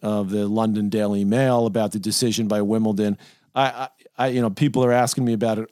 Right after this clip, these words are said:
all the time. I'm very, very torn by, uh, whether it's the right move or not. I must say, uh, as I said, my buddy Cliff Drysdale, my longtime partner at E S P N, my mentor, my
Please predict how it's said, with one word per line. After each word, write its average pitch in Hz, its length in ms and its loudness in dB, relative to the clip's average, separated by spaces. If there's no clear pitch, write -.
all 117 240 0
the 110 120 -4
time. 113 560 0
I'm 101 200 -2
very, 127 520 2
very 117 340 2
torn 113 500 0
by, 107 640 0
uh, 104 540 -2
whether 113 340 0
it's 110 120 -4
the 110 100 -4
right 110 260 0
move 110 260 0
or 104 80 0
not. 107 320 2
I 101 140 -4
must 110 400 0
say, 110 400 0
uh, 107 420 0
as 110 260 -2
I 104 100 -2
said, 113 320 0
my 104 160 -2
buddy 110 320 -2
Cliff - 260 -2
Drysdale, 110 520 -2
my 101 120 -2
longtime 104 640 -2
partner 107 540 -2
at 101 60 -4
E 107 120 -2
S 101 140 -4
P 117 120 -2
N, 107 100 0
my 98 120 0
mentor, 110 680 0
my 98 260 0